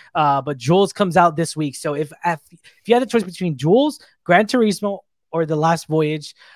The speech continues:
um, I would probably say Gran Turismo. Go check out that film, guys. If you wanna go see a popcorn film, go check out Gran Turismo, based on a true story,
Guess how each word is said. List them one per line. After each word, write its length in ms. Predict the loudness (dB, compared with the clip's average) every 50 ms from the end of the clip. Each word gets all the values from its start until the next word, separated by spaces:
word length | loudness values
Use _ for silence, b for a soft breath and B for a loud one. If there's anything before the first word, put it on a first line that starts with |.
| b -4
um, 400 | 0 2 2 2 0 -2 -6 -10 -6 -2
I 80 | 0
would 180 | 2 2 2 0
probably 440 | 0 2 4 4 4 2 0 -2 -4
say 360 | -2 0 2 4 4 2 2
Gran 260 | 4 4 4 4 4
Turismo. 500 | 2 -4 -6 -6 -6 -4 -6 -6 -4 0
Go 140 | 2 2 2
check 200 | 2 2 2 4
out 140 | 4 4 4
that 160 | 4 2 2
film, 200 | 2 0 0 2
guys. 320 | 4 4 4 4 2 2
If 100 | 0 -4
you 100 | -4 -2
wanna 180 | -2 -2 -2 0
go 100 | 2 2
see 200 | 0 0 -2 -4
a 40 | -4
popcorn 440 | -2 0 -2 -2 -2 -4 -6 -6 -6
film, 320 | -4 -2 0 0 0 -2 b b b b b _ _
go 160 | 6 6 6
check 220 | 6 4 2 4
out 100 | 4 4
Gran 160 | 4 4 2 2
Turismo, 340 | 2 -2 -2 0 0 0
based 200 | 2 2 0 0
on 100 | 0 -4
a 20 | -4
true 140 | -4 -6 -6
story, 480 | -4 0 2 2 2 2 0 -2 -4